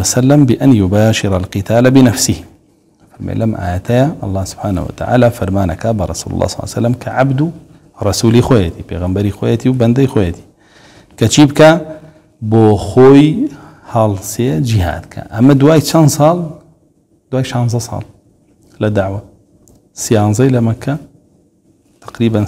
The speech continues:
سێشی لە مەدینە. باشە؟ دوای پانزە ساڵ، شانزە ساڵ. و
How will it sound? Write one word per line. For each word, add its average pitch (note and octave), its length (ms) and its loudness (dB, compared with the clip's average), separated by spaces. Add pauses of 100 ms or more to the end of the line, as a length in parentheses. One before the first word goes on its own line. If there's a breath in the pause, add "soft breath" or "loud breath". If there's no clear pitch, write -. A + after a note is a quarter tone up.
سێشی C#3 360 -2
لە D#2 120 -8
مەدینە. D#2 320 -10 (1200)
باشە؟ F#2 300 -8 (440)
دوای G#2 240 -4
پانزە G2+ 300 -4
ساڵ، D3+ 220 -2
شانزە D#2+ 380 -8
ساڵ. D#2 140 -12 (960 soft breath)
و B2+ 40 6